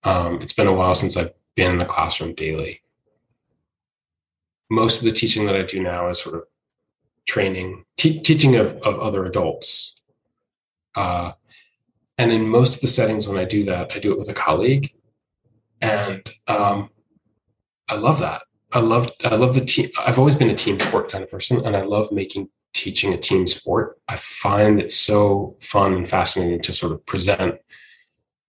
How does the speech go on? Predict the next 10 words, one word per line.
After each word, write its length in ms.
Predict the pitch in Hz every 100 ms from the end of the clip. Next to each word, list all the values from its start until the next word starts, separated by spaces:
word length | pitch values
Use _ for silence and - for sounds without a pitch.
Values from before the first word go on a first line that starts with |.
| -
an 100 | 104
hour 220 | 90 92 92
and 80 |
a 40 | 82
half 360 | 87 87 -
or 100 | 95
a 80 | 90
day 220 | 92 92
long 420 | 92 87 85 87 87
session 680 | - 92 87 - 80 80